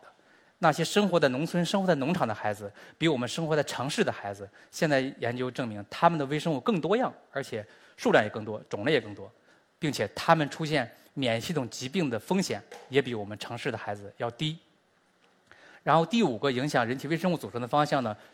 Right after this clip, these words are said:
就是人的基因、人的人种。我们中国人和美国人的微生物本身就是不一样的，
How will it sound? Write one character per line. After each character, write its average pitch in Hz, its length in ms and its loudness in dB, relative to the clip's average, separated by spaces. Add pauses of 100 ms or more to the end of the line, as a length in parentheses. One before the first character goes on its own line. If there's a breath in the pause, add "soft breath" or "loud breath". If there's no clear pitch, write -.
就 156 100 -4
是 127 340 0 (200 soft breath)
人 127 120 0
的 156 120 4
基 165 180 0
因、 165 160 0 (140)
人 139 100 -4
的 143 80 2
人 117 180 -2
种。 117 160 -8 (320 soft breath)
我 123 80 -4
们 139 120 -2
中 254 180 6
国 170 100 8
人 131 120 4
和 160 100 -2
美 127 160 2
国 104 100 -8
人 131 140 -2
的 135 60 -2
微 127 120 0
生 127 160 -4
物 104 140 -8 (160)
本 113 180 2
身 165 220 -2
就 165 140 -6
是 - 100 -12
不 190 140 -4
一 117 140 -2
样 107 180 -10
的， - 60 -20